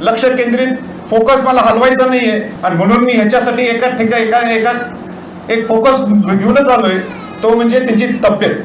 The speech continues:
तब्येत व्यवस्थित असली तर आपण सगळ्या गो-, गोष्टी पुढे करू शकतो. आणि सरकारला माझी सूचना आहे की तुम्ही रिपोर्ट्स घ्या, मेडिकल रिपोर्ट्स घ्या, काय किडनीची फंक्शनिंग आहे देव जाणे, काय लिव्हर फंक्शनिंग आहे देव जाणे, ब्लड प्रेशर ड्रॉप झालेलं आहे आणि ह्याचा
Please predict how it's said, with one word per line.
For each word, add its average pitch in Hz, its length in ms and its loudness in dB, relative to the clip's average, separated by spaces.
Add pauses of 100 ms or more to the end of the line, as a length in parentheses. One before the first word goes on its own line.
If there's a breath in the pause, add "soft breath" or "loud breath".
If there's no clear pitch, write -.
तब्येत 254 340 2
व्यवस्थित 247 280 2
असली 240 260 2
तर 254 60 4
आपण 240 200 2
सगळ्या 233 260 0
गो-, 226 260 0
गोष्टी 214 300 0
पुढे 226 180 2
करू 208 140 0
शकतो. 175 340 -4 (340)
आणि 151 120 -2
सरकारला 226 460 2
माझी 220 280 2
सूचना 226 300 0
आहे 220 120 4 (160)
की 180 220 -2
तुम्ही 226 260 2 (380)
रिपोर्ट्स 262 380 2
घ्या, 269 140 4
मेडिकल 254 340 2
रिपोर्ट्स 202 340 0
घ्या, 143 140 0 (320)
काय 226 160 2
किडनीची 254 460 0
फंक्शनिंग 254 480 0
आहे 254 100 4
देव 254 260 4
जाणे, 233 180 2 (220)
काय 262 200 4
लिव्हर 262 300 2
फंक्शनिंग 269 440 0
आहे 269 180 0
देव 262 300 4
जाणे, 240 200 2 (180)
ब्लड 277 260 0
प्रेशर 262 320 2
ड्रॉप 269 220 2
झालेलं 226 340 2
आहे 147 320 -4 (120)
आणि 180 100 -2
ह्याचा 196 220 2